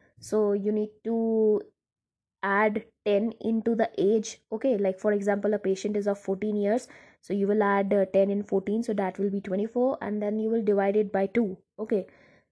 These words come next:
so twenty-four by two is twelve, so that will be the E S R for that particular patient. Okay, and you can calculate for any person. Formula, age plus ten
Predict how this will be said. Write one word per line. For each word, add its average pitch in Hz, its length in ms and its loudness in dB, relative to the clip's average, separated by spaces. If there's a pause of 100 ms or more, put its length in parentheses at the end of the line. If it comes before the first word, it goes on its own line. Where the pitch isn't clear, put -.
(100)
so 202 260 0
twenty-four 214 380 0
by 202 140 2
two 226 200 -2
is 226 160 -2
twelve, 240 320 0
so 247 100 -2
that 202 220 -2
will 208 120 0
be 202 100 0
the 202 80 2
E 202 160 2
S 202 140 -6
R 208 120 -2
for 202 200 -4
that 185 260 -4
particular 208 340 -2
patient. 214 520 -4 (100)
Okay, 190 280 -4 (460)
and 190 280 -2
you 208 80 0
can 220 180 -2
calculate 202 480 -2
for 208 280 0
any 220 200 0
person. 180 400 -8 (840)
Formula, - 280 -8 (680)
age 247 420 0
plus 220 380 -4
ten 240 280 -2